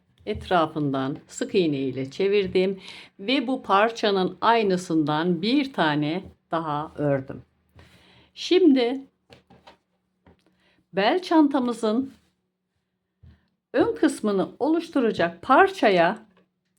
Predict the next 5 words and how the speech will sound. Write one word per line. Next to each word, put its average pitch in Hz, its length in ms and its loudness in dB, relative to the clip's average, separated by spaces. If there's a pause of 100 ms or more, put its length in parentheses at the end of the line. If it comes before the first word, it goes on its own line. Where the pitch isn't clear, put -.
(220)
ekstradan 214 720 0
bir 220 220 0
cep 160 340 -2
eklemek 156 420 -4
istiyorum. 147 720 -8